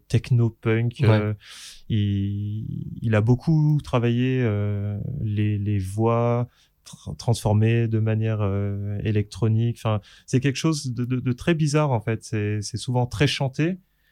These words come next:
Speaker 1: donc ça, ça a un côté très traditionnel et en même temps ça va mélanger, euh, des grésillements, ouais, des, des bruits électroniques. Et ce qui est bien sur, euh, sur cette zik-là, Parade,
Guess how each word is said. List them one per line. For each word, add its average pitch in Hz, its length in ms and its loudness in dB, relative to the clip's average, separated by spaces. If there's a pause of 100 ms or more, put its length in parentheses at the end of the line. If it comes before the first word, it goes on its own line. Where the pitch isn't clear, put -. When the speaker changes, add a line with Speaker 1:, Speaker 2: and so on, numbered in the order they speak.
(220)
Speaker 1:
donc 107 160 0
ça, 107 200 0
ça - 320 -2
a - 20 2
un 107 60 0
côté 123 340 0
très - 180 -4
traditionnel 123 760 0
et 120 80 2
en 110 100 0
même 113 220 0
temps 143 260 0
ça 107 220 -4
va 107 180 0
mélanger, 110 560 0
euh, 101 280 -4 (380)
des 110 160 -2
grésillements, 107 720 0
ouais, 104 140 -2
des, 101 220 -4
des 104 140 -6
bruits 104 160 -4
électroniques. 127 480 -2
Et 120 40 -2
ce - 120 -8
qui - 100 -6
est 104 60 -2
bien 127 360 -2
sur, 107 420 -8
euh, 98 280 -4
sur - 200 -12
cette 110 180 -4
zik-là, 127 360 -4
Parade, 131 440 -4